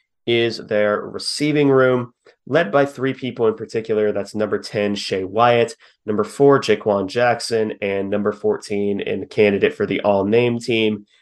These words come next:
D D McDougal. Starting off with Shay Wyatt, he enters the contest six for one fifty and a single touchdown, a seventy-five point three P F F grade and a seventy-seven point seven pass grade.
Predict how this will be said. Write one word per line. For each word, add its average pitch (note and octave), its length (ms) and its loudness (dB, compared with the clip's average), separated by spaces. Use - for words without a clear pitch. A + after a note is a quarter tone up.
D A2+ 160 -2
D A2 160 4
McDougal. C3 680 4
Starting D3+ 400 2
off B2+ 320 2
with G#2+ 520 2
Shay G#2+ 520 0
Wyatt, A2 640 2
he C#3 120 2
enters C3+ 260 2
the - 80 -14
contest A2+ 680 -2
six - 360 -6
for A#2 180 -2
one G#2+ 220 0
fifty A2 460 -2
and G#2 120 -4
a G2 80 -8
single G2+ 320 -6
touchdown, G#2 600 2
a - 80 -6
seventy-five D3 540 2
point A#2 220 -4
three A#2+ 120 -4
P A2+ 180 -2
F A2+ 160 -2
F A2 140 -2
grade G#2+ 300 0
and G2+ 80 -6
a F#2+ 80 -6
seventy-seven G2+ 800 -4
point G2 360 -8
seven F#2+ 440 0
pass B2 420 0
grade. A#2 500 6